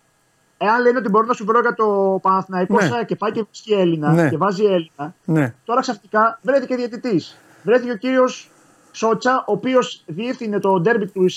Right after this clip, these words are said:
Speaker 1: Ίντερ με τη Μίλαν την προηγούμενη, τώρα, την, πριν μερικές ημέρες,
Speaker 2: Ναι.
Speaker 1: την προηγούμενη αγωνιστική.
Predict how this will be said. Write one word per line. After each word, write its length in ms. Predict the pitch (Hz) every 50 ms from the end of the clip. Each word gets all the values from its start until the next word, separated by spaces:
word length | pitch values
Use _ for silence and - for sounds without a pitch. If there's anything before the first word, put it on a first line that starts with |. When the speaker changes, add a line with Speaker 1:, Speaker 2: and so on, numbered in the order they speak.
| - - -
Speaker 1:
Ίντερ 260 | - 254 214 240 233
με 100 | 208 208
τη 100 | 170 196
Μίλαν 420 | 190 214 226 220 202 175 156 135 - _ _ _ _ _ _ _ _ -
την 80 | 170 160
προηγούμενη, 1000 | 190 196 196 190 240 226 220 202 190 185 180 170 165 165 165 160 160 156 156 -
τώρα, 220 | - 226 220 202 190
την, 220 | 185 180 175 170
πριν 120 | - 196 202
μερικές 340 | 202 190 175 - 185 -
ημέρες, 380 | - 156 175 208 240 254 269 180
Speaker 2:
Ναι. 140 | 156 156 139
Speaker 1:
την 80 | 120 165
προηγούμενη 320 | 170 196 196 208 220 202
αγωνιστική. 640 | 190 175 - - 175 - - 165 - 254 269 269